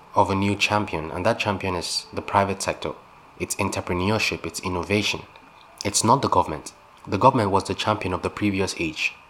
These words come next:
It was what people needed in the previous age for stability and to control and to set things in order.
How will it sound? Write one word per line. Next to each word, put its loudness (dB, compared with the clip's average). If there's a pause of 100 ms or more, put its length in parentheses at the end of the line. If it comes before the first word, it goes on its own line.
(240)
It 0
was 6
what 6
people -2
needed 2
in -2
the -2
previous -4
age -2
for -4
stability -2
and -8 (340)
to -4
control 2 (260)
and -4
to -2
set 2
things -2
in -4
order. 2